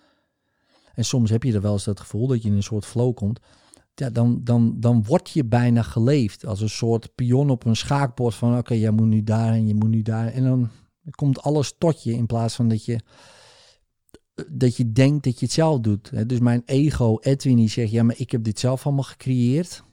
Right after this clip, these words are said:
Maar eigenlijk, als je dan zegt: van, "Ja, maar dit is gewoon allemaal verschenen in jou, je hebt het allemaal gekregen.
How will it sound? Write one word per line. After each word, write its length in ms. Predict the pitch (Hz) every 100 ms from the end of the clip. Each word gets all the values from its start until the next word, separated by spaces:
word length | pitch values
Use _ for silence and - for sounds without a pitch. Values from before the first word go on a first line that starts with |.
| _ _ _
Maar 120 | 92
eigenlijk, 540 | 110 110 - 127 131 -
als 120 | 104 98
je 80 |
dan 100 | 104
zegt: 220 | 104 113 104
van, 100 | 107
"Ja, 80 |
maar 120 | 104 104
dit 100 | 101
is 80 |
gewoon 180 | - 113
allemaal 220 | 107 107
verschenen 540 | 104 113 - 127 123 113
in 80 | 104
jou, 260 | 98 98
je 60 | 113
hebt 120 | 110
het 120 | -
allemaal 220 | 104 110 101
gekregen. 560 | - 135 127 113 -